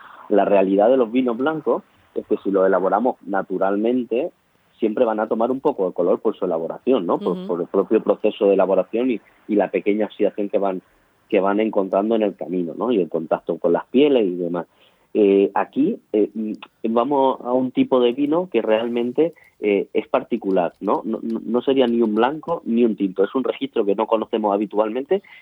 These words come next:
Speaker 1: que no tenemos en el mercado habitualmente, porque, como digo, los vinos blancos comúnmente suelen ser solamente con la uva blanca, con el mosto. Los uvos tin-, lo-, los vinos tintos suelen ser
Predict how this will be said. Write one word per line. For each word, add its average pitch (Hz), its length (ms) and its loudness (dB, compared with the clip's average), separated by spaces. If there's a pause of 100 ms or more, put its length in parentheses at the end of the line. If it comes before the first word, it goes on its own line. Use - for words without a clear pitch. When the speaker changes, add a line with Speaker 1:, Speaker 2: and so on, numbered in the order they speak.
(180)
Speaker 1:
que 104 120 0
no 107 120 2
tenemos 113 320 0
en 110 60 -2
el 107 60 0
mercado 107 260 0
habitualmente, 110 480 0
porque, 98 300 0
como 98 260 0
digo, 113 180 2
los 95 160 2
vinos 107 200 0
blancos 113 320 -2
comúnmente 107 560 -4
suelen 104 300 -2
ser 113 200 0 (100)
solamente 110 480 -2
con 90 120 -2
la 85 80 0
uva 101 180 4
blanca, 107 320 -2
con 90 160 -8
el 92 60 -14
mosto. 127 420 -4 (340)
Los 104 140 4
uvos 127 240 2
tin-, 151 220 -2
lo-, 110 220 0
los 107 180 0
vinos 135 240 0
tintos 131 300 0
suelen 110 280 0
ser 117 240 2